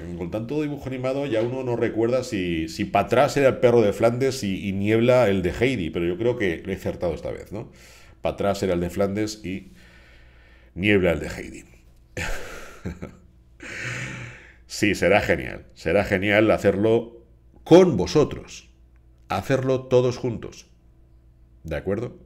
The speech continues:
Todos juntos. Y, y espero vuestras sugerencias, vuestras, eh, eh, críticas. Constructivas, no constructivas,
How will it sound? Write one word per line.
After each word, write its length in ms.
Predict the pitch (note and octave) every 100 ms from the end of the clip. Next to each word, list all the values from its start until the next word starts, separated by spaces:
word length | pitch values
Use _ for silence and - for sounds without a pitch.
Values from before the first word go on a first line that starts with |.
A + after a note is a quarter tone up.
| - _
Todos 280 | - A2 A#2
juntos. 500 | - F#2 F2 C#2+ - -
Y, 360 | E2+ E2 D#2+ - - - -
y 180 | E2+ F2+
espero 300 | F2 A2+ B2
vuestras 280 | A#2+ A2+
sugerencias, 680 | G2 F2+ F2+ G2+ G2+ E2+ D2+
vuestras, 580 | D#2+ E2 E2+ E2+ E2 -
eh, 280 | E2 D#2+ D#2+ - - - - -
eh, 320 | E2 E2+ D#2+
críticas. 680 | - C3 A#2+ - B1+ - - _ _ _ _
Constructivas, 960 | - G#2+ - G2+ B2 E3+ E3+ E3+ E3 -
no 240 | G2+ C3+
constructivas, 1000 | C#3+ C#3+ - A2+ A#2 D3+ D#3 D3+ D3+ -